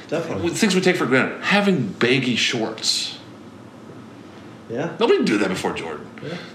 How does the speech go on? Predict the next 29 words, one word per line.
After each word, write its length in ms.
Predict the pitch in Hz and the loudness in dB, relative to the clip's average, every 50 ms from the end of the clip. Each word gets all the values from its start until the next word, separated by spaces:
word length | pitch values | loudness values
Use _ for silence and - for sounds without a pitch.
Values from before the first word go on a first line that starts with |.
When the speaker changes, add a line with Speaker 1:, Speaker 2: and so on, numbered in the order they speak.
| - | -6
Speaker 2:
Just 200 | - - 214 - | -4 -2 0 2
little 200 | 175 180 170 165 | 4 4 6 6
things 160 | 156 135 104 - | 4 4 4 4
like 100 | 95 85 | 0 0
that. 120 | - - | 0 0
Short 340 | - - - 175 196 190 190 | 2 2 4 4 4 4 2
socks. 760 | - - 147 123 107 90 87 - - - - - - - - - - | 2 4 4 4 4 4 0 -2 -4 -4 -2 -2 -4 -6 -8 -14 -10
Short, 320 | - - - - 214 - 160 | -6 -4 2 2 2 4 4
little 220 | 214 262 294 - | 2 2 2 2
thing. 160 | - 170 170 165 - | 2 0 0 0 -2
Speaker 1:
Like, 40 | - - - - - - - 143 | -8 -12 -14 -14 -14 -12 -6 -2
the, 100 | 139 139 | 0 0
the 260 | 131 135 135 139 151 | 0 0 0 2 2
idea 260 | 156 156 160 185 185 175 | 2 2 2 0 0 0
of, 80 | 127 | 2
like, 360 | 127 123 110 104 - - - | 2 2 2 2 0 -6 -4
being 380 | - 120 117 113 110 110 110 107 | -4 -2 0 0 -2 -2 -2 -2
a, 460 | 104 101 101 101 98 98 98 101 104 107 - - - - - - - - - - - - - - | -2 -4 -4 -4 -4 -4 -4 -4 -6 -10 -12 -16 -18 -18 -18 -18 -18 -18 -18 -18 -18 -14 -10 -8
I 40 | 135 | -4
think 240 | 147 151 127 - - | -2 -2 -4 -4 -6
trendsetter 640 | - - 135 113 110 110 110 - - 101 98 95 | -6 -4 -2 -2 -2 -2 -2 -2 -2 -2 -2 -2
is 80 | 95 95 | -4 -4
kind 120 | - - 104 98 | -6 -8 -8 -6
of 60 | 95 | -4
a 40 | 95 | -4
weak 260 | 95 101 104 101 - | -4 -4 -6 -8 -10
term, 360 | - - 107 101 101 104 104 104 | -10 -8 -6 -4 -4 -4 -4 -4
but, 80 | 104 98 | -4 -4
like, 320 | 95 98 101 95 92 95 | -4 -4 -4 -4 -4 -6